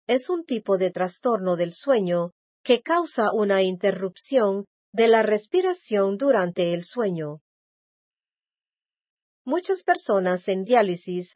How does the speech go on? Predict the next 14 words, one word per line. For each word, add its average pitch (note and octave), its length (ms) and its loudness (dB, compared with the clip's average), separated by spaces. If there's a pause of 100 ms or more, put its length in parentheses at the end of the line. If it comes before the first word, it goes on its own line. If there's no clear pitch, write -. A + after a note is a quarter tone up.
también B3+ 460 -2
tienen G#3 360 0
problemas F#3 760 -2
para F#3+ 240 0
dormir G3+ 480 -2
por F3+ 200 0
la F3 120 -2
noche F3+ 560 -2 (340)
debido A3 640 4
a G#3+ 120 0
las G3+ 260 0
piernas G3+ 560 0
adoloridas, G3 960 0 (240)
incómodas, G3+ 920 0